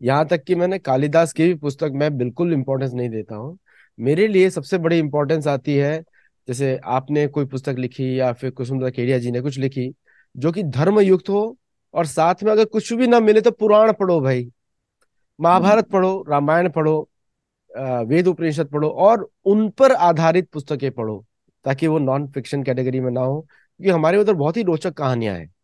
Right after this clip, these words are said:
Speaker 1: बहुत अज-, अज-, जबरदस्त कहानियां हैं, एक से एक। और, अ,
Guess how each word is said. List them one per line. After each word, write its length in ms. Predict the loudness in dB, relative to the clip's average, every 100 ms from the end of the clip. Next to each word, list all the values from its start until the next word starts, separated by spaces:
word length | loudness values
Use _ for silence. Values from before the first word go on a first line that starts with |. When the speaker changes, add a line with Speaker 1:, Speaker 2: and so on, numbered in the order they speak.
| -8
Speaker 1:
बहुत 220 | -2 0
अज-, 420 | 0 -4 -8 -14
अज-, 520 | -12 -12 -12 -10 -8 -4
जबरदस्त 440 | 0 2 2 0
कहानियां 360 | -4 -4 -6 -10
हैं, 120 | -16 _ _ 0
एक 180 | 0 2
से 140 | -2
एक। 180 | -4 -8 -20 _ _ _ _ _ _ _ _ _ _ _ -4
और, 260 | 0 2 2
अ, 360 | 2 2 -2